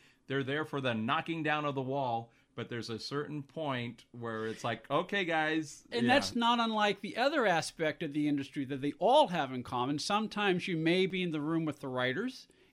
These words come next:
Speaker 2: and you may
Speaker 1: Yeah.
Speaker 2: spitball ideas, but then, you know, you leave and the writers will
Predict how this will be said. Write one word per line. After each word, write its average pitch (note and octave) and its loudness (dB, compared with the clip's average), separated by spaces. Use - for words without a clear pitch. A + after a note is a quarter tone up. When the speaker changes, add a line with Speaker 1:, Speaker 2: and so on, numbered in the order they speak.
Speaker 2:
and E3 0
you E3 2
may E3+ 2
Speaker 1:
Yeah. C3+ 4
Speaker 2:
spitball G3 2
ideas, D#3 2
but D3+ -2
then, F#3+ 2
you F#3+ -4
know, F3 2
you E3 0
leave E3+ 0
and F3 0
the D3+ 2
writers D#3 0
will C#3 -4